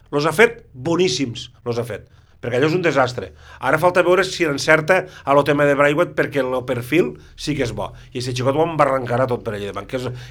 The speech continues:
que al final és lo que, lo perfil que mos fa falta, perquè de jugadors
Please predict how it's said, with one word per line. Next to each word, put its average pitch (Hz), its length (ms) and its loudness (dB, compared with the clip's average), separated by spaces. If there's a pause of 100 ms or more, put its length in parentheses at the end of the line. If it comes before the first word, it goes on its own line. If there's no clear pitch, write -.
que 190 100 6
al 202 80 6
final 196 460 6 (320)
és 165 140 0
lo 165 80 6
que, 165 140 0
lo 165 260 2
perfil 151 300 0
que 151 80 0
mos 135 160 2
fa 120 80 -4
falta, 143 260 2
perquè 127 220 -4
de 131 100 -2
jugadors 135 460 2